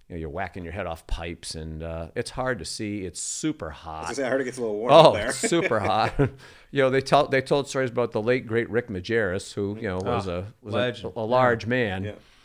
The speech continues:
Speaker 1: You know, you had to climb a ladder to get up there. You have to climb over fans to get to the ladder. You know, it's just so,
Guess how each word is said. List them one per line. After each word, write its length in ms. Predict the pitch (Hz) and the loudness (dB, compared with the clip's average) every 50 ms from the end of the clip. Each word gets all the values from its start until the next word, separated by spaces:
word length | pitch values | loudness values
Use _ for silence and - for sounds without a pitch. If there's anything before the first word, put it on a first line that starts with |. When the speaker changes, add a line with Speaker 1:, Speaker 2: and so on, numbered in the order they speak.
| - _ _ | -20 _ _
Speaker 1:
You 80 | 123 | -6
know, 20 | 113 | -2
you 120 | 110 117 | 0 0
had 80 | 123 127 | 0 0
to 40 | 120 | -2
climb 280 | - - 131 120 120 110 | -4 -4 -2 -2 -2 -2
a 60 | 95 | -2
ladder 480 | 95 87 82 98 120 127 127 127 120 107 | -2 -2 0 2 2 2 2 2 0 -2
to 80 | 90 90 | -4 -6
get 140 | 85 82 85 | -6 -4 -2
up 220 | 104 107 - - | -2 -2 -4 -6
there. 200 | 82 82 82 92 | -6 -6 -6 -4
You 140 | 101 104 104 | -4 -2 -2
have 100 | 117 113 | -4 -4
to 60 | - | -6
climb 320 | - - 120 120 120 120 117 | -10 -6 -4 -4 -2 0 0
over 180 | 110 101 92 90 | 0 -2 -2 -6
fans 380 | - - 113 113 110 110 - - | -6 -6 -4 -4 -4 -6 -6 -10
to 80 | 85 | -14
get 240 | 78 - 127 127 127 | -8 -6 -6 -6 -6
to 80 | - 101 | -8 -10
the 100 | 90 85 | -10 -10
ladder. 540 | 73 73 76 76 73 73 73 78 90 98 - _ _ _ _ _ _ _ _ - | -8 -10 -10 -10 -10 -10 -10 -10 -10 -10 -12 _ _ _ _ _ _ _ _ -4
You 80 | 139 | -2
know, 40 | 131 | -2
it's 240 | 123 127 127 - - | -2 -2 -6 -6 -6
just 240 | 135 127 123 - - | -6 -6 -6 -4 0
so, 500 | - 135 127 127 123 123 120 120 120 | 2 4 6 6 6 4 2 0 -6